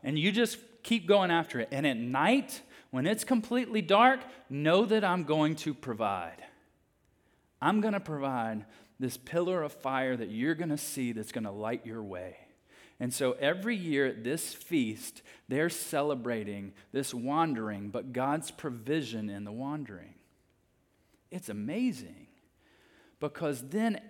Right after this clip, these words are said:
almost every night of this feast, what they would do is they would light these massive oil lamps in the temple courts.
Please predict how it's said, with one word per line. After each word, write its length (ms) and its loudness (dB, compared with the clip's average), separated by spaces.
almost 540 0
every 360 0
night 320 0
of 160 -4
this 300 -4
feast, 480 -6
what 180 -4
they 140 0
would 240 -2
do 340 -4
is 200 -4
they 140 2
would 180 0
light 440 -2
these 240 -4
massive 800 0
oil 340 2
lamps 400 -8
in 60 -4
the 80 -6
temple 340 -12
courts. 540 -16